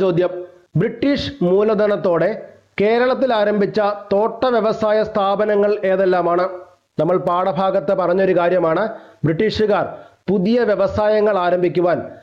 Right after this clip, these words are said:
വലിയ സഹായങ്ങൾ നൽകി. എന്നാൽ ബ്രിട്ടീഷ് മൂലധനത്തോടെ കേരളത്തിൽ ആരംഭിച്ച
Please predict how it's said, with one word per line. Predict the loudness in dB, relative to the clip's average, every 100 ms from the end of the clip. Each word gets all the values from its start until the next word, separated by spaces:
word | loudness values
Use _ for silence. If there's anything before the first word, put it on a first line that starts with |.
| -4 0
വലിയ | 2 2 0 0
സഹായങ്ങൾ | -2 0 0 2 2 2
നൽകി. | 2 2 0 -2 -14 _ -2
എന്നാൽ | 0 2 0 -2 -2
ബ്രിട്ടീഷ് | -2 0 -2 0 0
മൂലധനത്തോടെ | 2 2 0 0 0 0 0 -2 0
കേരളത്തിൽ | 0 2 0 0 0 0
ആരംഭിച്ച | 0 0 0